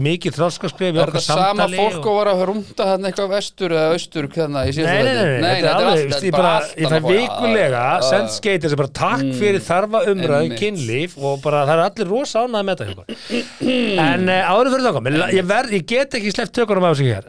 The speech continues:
Speaker 1: En, en Gísli Marteinn, eh, stórvinur minn,
Speaker 2: Mm.
Speaker 1: Og, eh, vinur
Speaker 2: Já,
Speaker 1: þáttarins.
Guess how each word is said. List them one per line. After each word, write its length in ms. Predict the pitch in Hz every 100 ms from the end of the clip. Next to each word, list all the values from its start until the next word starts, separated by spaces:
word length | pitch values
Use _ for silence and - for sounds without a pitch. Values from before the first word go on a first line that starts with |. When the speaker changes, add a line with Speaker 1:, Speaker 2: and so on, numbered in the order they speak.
| -
Speaker 1:
En, 200 | 151 165
en 220 | 160 170 - -
Gísli 400 | 226 254 - 277
Marteinn, 560 | 190 147 104 127 170
eh, 400 | 165 165 165 165
stórvinur 400 | 160 147 160 135
minn, 160 | 135 180
Speaker 2:
Mm. 60 | 160 _ _
Speaker 1:
Og, 320 | 135 139 139
eh, 140 | 143 143
vinur 200 | 165 175
Speaker 2:
Já, 60 | 147
Speaker 1:
þáttarins. 340 | 107 101 98